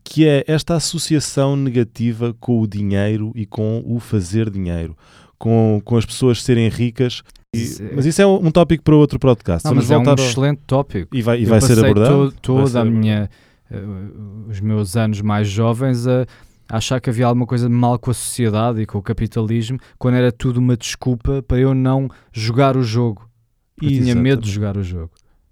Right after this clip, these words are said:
Speaker 1: Bem, Hugo, agora eu vou introduzir aqui um segmento novo no programa, eh, que é um desafio para ti,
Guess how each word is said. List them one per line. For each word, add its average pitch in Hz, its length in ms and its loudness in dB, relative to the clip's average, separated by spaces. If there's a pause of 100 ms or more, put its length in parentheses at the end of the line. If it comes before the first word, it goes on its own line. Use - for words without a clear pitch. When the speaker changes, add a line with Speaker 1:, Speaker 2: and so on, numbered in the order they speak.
(300)
Speaker 1:
Bem, 104 300 6
Hugo, 85 340 2 (540)
agora 151 260 4
eu 151 60 6
vou 139 160 4
introduzir 120 480 2
aqui 117 240 2
um 107 80 4
segmento 113 560 4
novo 107 220 4
no 107 80 4
programa, 92 520 0 (760)
eh, 101 580 0 (100)
que - 140 0
é 120 60 6
um 117 80 2
desafio 110 480 0
para 101 180 2
ti, 135 420 0